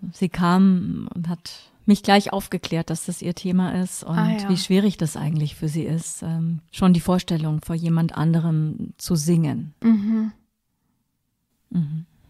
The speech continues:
Speaker 2: Ja, ich war sehr überrascht, dass, äh, ich hätte, wär da nicht drauf gekommen, ich hätte das nicht gemerkt.
Speaker 1: Mhm.
Speaker 2: Genau, und die Angelika hat uns mit in ihre Lebensgeschichte genommen und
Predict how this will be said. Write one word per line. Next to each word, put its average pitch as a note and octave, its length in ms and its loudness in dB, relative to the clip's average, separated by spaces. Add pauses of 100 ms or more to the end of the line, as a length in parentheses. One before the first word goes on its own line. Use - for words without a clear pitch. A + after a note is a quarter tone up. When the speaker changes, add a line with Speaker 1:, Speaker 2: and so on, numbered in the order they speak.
(200)
Speaker 2:
Ja, A3 120 0
ich A3 180 -6
war G#3 180 -4
sehr A3 180 -2
überrascht, G#3+ 400 -6
dass, - 160 -10
äh, - 140 -6
ich G3 140 -6
hätte, A3 160 -6
wär G#3 120 0
da A3+ 140 6
nicht A#3 180 8
drauf - 220 -2
gekommen, G3 300 -2
ich - 100 -10
hätte G#3 160 -6
das - 120 -6
nicht G3 180 -4
gemerkt. F#3+ 380 -4
Speaker 1:
Mhm. E3+ 280 -2 (380)
Speaker 2:
Genau, B3+ 280 2
und F#3+ 100 -2
die G3+ 80 -2
Angelika A#3 460 2
hat A3+ 120 -2
uns A3+ 160 0
mit A3+ 160 4
in A3+ 100 0
ihre A3 140 -2
Lebensgeschichte A3+ 840 -4
genommen G#3 640 2 (1000)
und G3+ 640 0